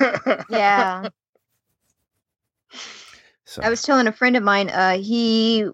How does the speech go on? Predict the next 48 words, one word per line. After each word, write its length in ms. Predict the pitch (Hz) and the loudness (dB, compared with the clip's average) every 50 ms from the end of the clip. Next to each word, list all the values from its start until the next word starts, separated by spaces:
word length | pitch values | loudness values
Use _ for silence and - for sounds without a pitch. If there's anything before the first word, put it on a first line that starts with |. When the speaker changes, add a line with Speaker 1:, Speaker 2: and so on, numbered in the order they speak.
| _ _ _ _ _ _ _ - | _ _ _ _ _ _ _ -4
Speaker 1:
his 380 | 214 202 220 214 208 190 196 | 0 2 4 4 4 2 0
wife 440 | 180 175 185 185 190 196 196 - - - | -2 0 2 4 4 2 2 -2 -6 -12
needs, 640 | - 190 190 185 180 - - - - - - - - _ - - | -6 -4 -2 -2 -2 -2 -2 -2 -2 -2 -4 -6 -10 _ -8 -6
uh, 100 | 175 - | -2 0
at 140 | - 185 190 | 0 0 2
her 180 | 202 208 196 | 2 0 0
place 340 | 190 - - 202 185 190 - | 0 -2 -2 -2 -2 -2 -2
of 120 | 185 170 - | -4 -6 -4
work, 300 | 190 180 170 160 - 196 | -2 -2 -2 -4 -6 -8
needs 260 | 185 180 175 - - | -6 -6 -6 -6 -6
some 100 | - 185 | -4 -2
extra 320 | 180 - - - - 175 175 | -2 -2 -4 -4 -4 -4 0
help. 280 | 185 196 185 185 - | 2 2 0 0 0
And 80 | 196 185 | -4 -6
he's 140 | 180 180 - | -4 -4 -4
like, 100 | 190 - | -4 -2
"Well, 260 | 254 381 466 494 466 - | 0 0 2 2 0 0
I'll 220 | - 320 403 392 | 0 2 2 4
help." 220 | 320 269 262 262 - | 4 2 2 2 0
And 140 | 240 220 - | -2 -2 -2
she 120 | - 214 | -2 -2
said, 300 | - - 185 180 160 - | -2 -2 -2 -4 -4 -4
"No." 300 | 175 165 147 156 185 226 _ _ _ _ _ _ - - _ _ _ _ - | -4 -4 -2 -2 -4 -6 _ _ _ _ _ _ -20 -20 _ _ _ _ -4
And 100 | - 233 | 0 2
I 40 | 247 | 2
had 160 | 277 277 262 | 4 2 2
to 100 | - 294 | 2 0
explain 380 | 277 - - - 311 302 302 285 | -2 -2 -2 0 0 2 2 2
to 120 | - 277 214 | 2 2 2
him, 160 | 196 170 185 _ _ _ _ _ _ - | 0 0 -4 _ _ _ _ _ _ -8
"Do 80 | - 226 | -4 -2
you 140 | 214 208 | -2 0
really 240 | 175 202 233 262 302 | 2 2 2 2 2
wanna 200 | 285 311 302 294 | 2 2 2 0
cross 380 | 294 - - 254 247 240 - - | 0 -2 0 2 2 2 0 -2
over 200 | 247 226 208 214 | -2 -2 -2 -2
the 100 | 196 190 | -4 -4
drama 400 | 170 - 202 190 185 196 214 220 | -4 -2 0 2 2 2 0 -2
from 200 | 220 - 233 226 | -4 -6 -10 -8
home 520 | 220 214 202 196 185 185 185 185 180 - _ | -4 -2 -2 -2 -2 -2 -6 -8 -10 -12 _
with 160 | - 196 185 - | -10 -10 -8 -8
the 60 | 175 | -12
cr-, 180 | - - - - - | -14 -12 -14 -10 -6
with 160 | - 190 190 - | -2 -2 -2 0
the 80 | 208 | 0
drama 340 | 160 - 180 175 175 175 180 - | 0 2 4 4 4 2 0 -2
from 160 | - 185 185 | -4 -10 -8
work?" 380 | 180 180 156 143 120 - - - | -4 -2 0 0 0 -2 -6 -14